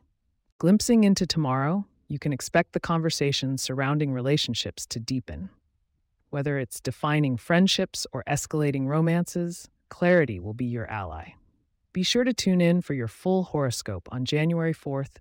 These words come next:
twenty twenty-four. As we come to a close, if you have questions or themes we would like for us to address in the horoscope,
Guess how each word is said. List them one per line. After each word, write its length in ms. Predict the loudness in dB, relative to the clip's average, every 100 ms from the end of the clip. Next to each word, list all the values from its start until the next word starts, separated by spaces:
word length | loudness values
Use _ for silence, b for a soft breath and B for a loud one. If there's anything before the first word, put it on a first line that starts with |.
| -18
twenty 300 | -10 -6 -6
twenty-four. 640 | -6 -10 -10 -14 -16 -18 _
As 200 | 0 2
we 80 | 2
come 220 | 4 4
to 120 | 4 2
a 80 |
close, 500 | 0 2 2 0 -8 -14 _
if 160 | -10 -2
you 80 | -2
have 160 | -2
questions 580 | 0 0 0 0 0 0
or 160 | -2 -6
themes 680 | -4 0 2 2 -2 -8 -8
we 100 | -8
would 160 | -6
like 240 | 0 0 0
for 160 | -6
us 160 | -6 -6
to 140 | -6
address 400 | -6 -2 -2 -2
in 140 | -6 -6
the 80 | -6
horoscope, 640 | -4 -4 -6 -8 -10 -12